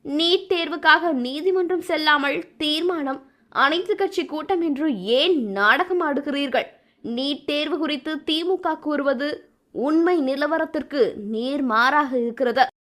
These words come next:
நீட் தேர்வுக்கு எதிராக வைக்கப்படும் குற்றச்சாட்டுக்கான எந்த ஆதாரங்களை இதுவரை முன்வைத்திருக்கிறீர்கள்? நீட் தேர்வு வந்த பிறகே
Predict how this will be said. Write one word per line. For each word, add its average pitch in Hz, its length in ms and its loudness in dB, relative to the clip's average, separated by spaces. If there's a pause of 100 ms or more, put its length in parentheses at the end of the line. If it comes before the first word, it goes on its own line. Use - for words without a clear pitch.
(180)
நீட் 392 340 6
தேர்வுக்கு 392 460 4
எதிராக 330 440 4
வைக்கப்படும் 349 560 -2
குற்றச்சாட்டுக்கான 349 880 -2 (420)
எந்த 359 280 2 (140)
ஆதாரங்களை 311 600 2 (440)
இதுவரை 339 460 2
முன்வைத்திருக்கிறீர்கள்? 339 1040 0 (380)
நீட் 247 420 -2
தேர்வு 302 440 -2
வந்த 269 380 2
பிறகே 262 340 -2